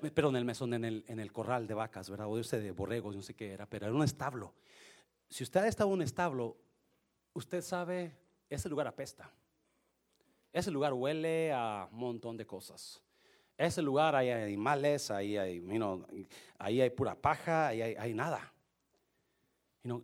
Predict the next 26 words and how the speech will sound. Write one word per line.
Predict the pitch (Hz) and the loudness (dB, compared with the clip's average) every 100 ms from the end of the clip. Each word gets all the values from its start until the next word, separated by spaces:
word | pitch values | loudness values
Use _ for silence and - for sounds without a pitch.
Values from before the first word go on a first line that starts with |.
| - | 0
qué | 208 | 2
increíble. | 220 220 214 165 147 117 95 87 _ _ _ _ _ _ _ _ _ _ _ _ _ _ _ _ _ _ _ _ _ _ _ _ _ _ | 2 0 -4 -4 -4 -6 -12 -20 _ _ _ _ _ _ _ _ _ _ _ _ _ _ _ _ _ _ _ _ _ _ _ _ _ _
Obviamente | - 170 175 175 | 6 8 8 6
hay | 165 | 8
mucha | 165 180 | 6 6
enseñanza | 151 147 143 135 131 | 2 2 0 0 -2
en | 120 | -4
esto, | 113 - 110 | -4 -8 -6
pero | 113 101 98 _ _ _ _ _ - _ _ _ _ _ _ _ _ _ _ _ _ _ _ _ _ _ _ _ _ _ - | -6 -6 -8 _ _ _ _ _ -20 _ _ _ _ _ _ _ _ _ _ _ _ _ _ _ _ _ _ _ _ _ -10
José | - 123 - 185 202 226 | -4 -4 2 4 4 4
y | 170 | 0
María | 151 131 143 113 | 0 0 0 0
llegaron | 104 120 135 151 | 0 0 2 2
a | |
un | 151 143 | 0 0
punto | 156 143 147 | -2 -2 -2
de, | 127 | -2
en | |
su | 110 113 | -4 -6
vida | 113 120 98 95 _ _ _ _ _ _ _ _ _ _ _ | -4 -4 -4 -10 _ _ _ _ _ _ _ _ _ _ _
que | - | -8
están | 107 - 117 104 | -6 -4 -6 -6
fuera | - 123 117 | -6 -4 -4
de | |
su | 110 110 | -6 -10
casa. | - 131 - | -10 -10 -12